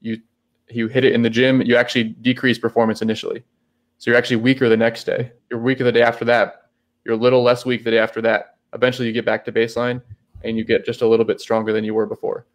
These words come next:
And over time, that goes through this process. And over time, you get stronger and stronger and stronger and stronger. But that only happens if you have the recovery phase in that equation. And that only happens mainly by sleep and by adequate calories.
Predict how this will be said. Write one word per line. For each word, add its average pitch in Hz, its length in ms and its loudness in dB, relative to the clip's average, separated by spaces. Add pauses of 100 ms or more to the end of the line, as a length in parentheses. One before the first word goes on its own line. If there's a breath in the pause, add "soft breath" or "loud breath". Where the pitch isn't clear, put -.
(320)
And 110 100 0
over 117 180 6
time, 117 500 0 (520)
that 113 320 0
goes 120 220 4
through 117 100 -4
this 110 160 -4
process. 120 560 -2
And 117 140 -4
over 113 160 0
time, 113 260 -2
you 107 100 -4
get 101 140 -4
stronger 110 320 -6
and 107 80 -10
stronger 104 260 -8
and 110 80 -16
stronger - 260 -6
and 113 80 -18
stronger. - 360 -8 (280)
But 110 80 -8
that 120 100 6
only 123 140 4
happens 120 380 0
if 113 160 -6
you 110 160 -10
have 113 260 -4
the 113 80 -2
recovery 113 560 -4 (680)
phase 127 420 2
in 117 180 0
that 110 160 0
equation. 113 540 0 (340)
And 120 100 -2
that 117 80 4
only 113 120 4
happens 117 360 2 (460)
mainly 120 460 -2
by 110 180 2
sleep 123 400 -6 (300 soft breath)
and 113 120 -4
by 107 220 2
adequate - 400 -2
calories. 110 460 -2